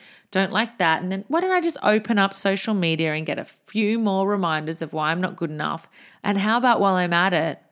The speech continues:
instead of ce-, not even being able to celebrate myself, how about I start not celebrating others? How about I get real bitter?" And all this might be subconscious, guys. So I'm only learning this and knowing this because I've actually had to realize this shit for myself.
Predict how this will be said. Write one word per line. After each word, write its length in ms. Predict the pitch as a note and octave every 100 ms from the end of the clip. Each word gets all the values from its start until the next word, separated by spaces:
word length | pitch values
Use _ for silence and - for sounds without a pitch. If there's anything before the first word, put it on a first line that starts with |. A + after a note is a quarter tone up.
| _ _ _ _ _ -
instead 320 | F#3+ - G3
of 100 | G3+
ce-, 280 | - G#3+ -
not 180 | G3 F#3+
even 220 | F#3 F3+
being 160 | F3
able 100 | E3+
to 80 | E3
celebrate 480 | E3+ E3 D#3+ D#3+ D3+
myself, 540 | D#3 D#3+ - F#3+ D#3+
how 180 | - A3
about 160 | C4 D#4
I 100 | D#4+
start 520 | - - E3+ E3 F3 - _ _ _ _ -
not 300 | G#3 A3 -
celebrating 600 | A3 G#3 F#3+ F#3+ F#3 E3
others? 520 | D3 C#3+ - - - _ _ _ _ _ _ _ - -
How 120 | G#3+
about 140 | A#3+
I 40 | A3+
get 160 | A3+
real 200 | G#3 A#3
bitter?" 460 | G3 G#3 D#3+ B2+ D#3 - - _ F3+
And 80 |
all 280 | F3 A#3+ D4+
this 260 | E4+ F#4+ -
might 260 | D#4+ C#4+
be 140 | A#3+ B3+
subconscious, 720 | - A#3 G#3+ A#3 A3 - B3
guys. 540 | - C#3+ - - - - _ _ _ _
So 200 | - A3
I'm 180 | B3 E4+
only 220 | F#4 F4+
learning 400 | C4+ B3+ C4+ B3
this 180 | G3 -
and 160 | F#3+
knowing 320 | F3 A3+ C#4
this 160 | E3+ D#3+
because 340 | - E3+ F#3+ -
I've 260 | F#3 B3+
actually 360 | D4+ B3 - F#3+
had 200 | F3 -
to 80 | E3
realize 640 | D3+ D3+ E3+ G#3+ D#3+ D#3
this 160 | D#3 D3
shit 240 | - -
for 140 | - C#3+
myself. 580 | A#2+ - - - -